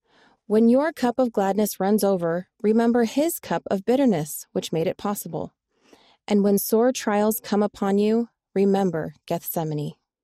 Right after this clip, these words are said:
President Russell M. Nelson, "Why This Holy Land?"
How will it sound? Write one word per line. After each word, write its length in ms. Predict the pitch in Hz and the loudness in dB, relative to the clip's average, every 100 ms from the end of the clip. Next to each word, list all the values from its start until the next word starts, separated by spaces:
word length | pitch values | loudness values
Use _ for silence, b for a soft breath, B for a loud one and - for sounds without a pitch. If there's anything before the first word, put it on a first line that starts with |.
| _ _ _ _ _ _ _ _ _ _ | _ _ _ _ _ _ _ _ _ _
President 420 | 202 185 190 180 | -4 -2 -2 -2
Russell 480 | 175 190 - 240 254 | -4 -4 0 0 0
M. 280 | 196 196 208 | -2 2 2
Nelson, 520 | 185 170 - 160 170 - _ b b b _ | 2 -2 -6 -6 -8 -12 _ b b b _
"Why 260 | 180 180 | -2 0
This 240 | 180 196 - | 0 0 -2
Holy 320 | 196 185 190 | 0 2 2
Land?" 460 | 185 165 151 156 | 0 -2 -6 -10